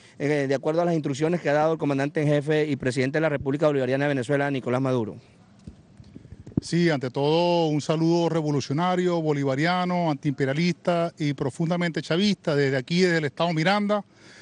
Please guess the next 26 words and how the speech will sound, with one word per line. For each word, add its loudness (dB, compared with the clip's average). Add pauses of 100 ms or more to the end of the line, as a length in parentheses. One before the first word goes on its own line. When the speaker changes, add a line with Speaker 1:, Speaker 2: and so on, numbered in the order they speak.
(380)
Speaker 2:
desde 2 (100)
el 0
eje 2
Valles 0
del 0
Tuy, 2
nos 2
encontramos, -2 (800)
como 0
dijo 2
el -2
señor -2
ministro, 0
en 0
las 2
instalaciones -2
del 0
aeropuerto -2
metropolitano, 0 (400)
donde 2
de 2
tempranas -2
horas 2
de 2
la -2
mañana 0